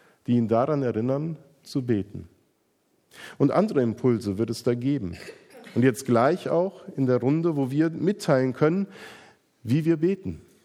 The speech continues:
wie wir das gestalten, welche Erfahrungen wir da gemacht haben. Dieser Satz von Paulus, der steht ziemlich am Ende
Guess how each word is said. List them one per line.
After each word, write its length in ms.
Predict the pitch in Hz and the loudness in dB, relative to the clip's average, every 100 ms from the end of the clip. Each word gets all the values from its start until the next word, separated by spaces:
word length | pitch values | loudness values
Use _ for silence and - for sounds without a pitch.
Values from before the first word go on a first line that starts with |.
| _ | _
wie 180 | - 180 | 0 2
wir 120 | 202 | 2
das 240 | 202 131 - | 0 -2 -4
gestalten, 640 | 113 - 98 87 - 80 - | -6 -2 -2 -2 -8 -14 -4
welche 240 | 117 131 | -2 0
Erfahrungen 580 | 120 - 135 139 139 131 | -2 0 -2 0 -4 -4
wir 160 | 135 143 | -2 -2
da 140 | 95 | -2
gemacht 440 | 82 80 78 - | -4 -8 -10 -12
haben. 240 | 82 80 85 _ _ _ _ _ _ _ _ _ _ _ _ _ _ _ _ _ _ _ _ - - - - - _ _ _ _ _ _ _ _ | -10 -10 -14 _ _ _ _ _ _ _ _ _ _ _ _ _ _ _ _ _ _ _ _ -20 -20 -20 -20 -20 _ _ _ _ _ _ _ _
Dieser 200 | 135 147 | 2 2
Satz 260 | 135 170 - | 2 0 0
von 200 | 160 135 | 0 2
Paulus, 400 | 151 196 214 - | 2 2 0 -2
der 120 | 160 | -2
steht 280 | - 170 165 | 2 0 2
ziemlich 400 | 196 202 185 156 | 0 2 0 -2
am 120 | 143 | 0
Ende 520 | 139 175 180 175 | 0 0 2 0